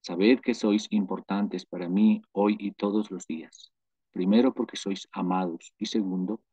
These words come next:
porque sois necesarios. Seguro de que las pequeñas cosas que hacéis contribuyen a mi reino, a que mi reino permanezca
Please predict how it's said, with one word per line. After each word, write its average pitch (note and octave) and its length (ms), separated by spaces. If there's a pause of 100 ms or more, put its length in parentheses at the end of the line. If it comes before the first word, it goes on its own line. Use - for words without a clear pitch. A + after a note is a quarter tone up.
(180)
porque - 220
sois C3 320
necesarios. - 540 (1120)
Seguro A2 460
de G#2+ 200
que - 120
las G2 320 (360)
pequeñas B3 440
cosas C3 340
que G#2 120
hacéis G#2+ 320
contribuyen G#2 760
a - 80
mi G2+ 160
reino, G#2 460 (2500)
a G#2+ 120
que A#2 140
mi G#2 140
reino G#2+ 440
permanezca G2 840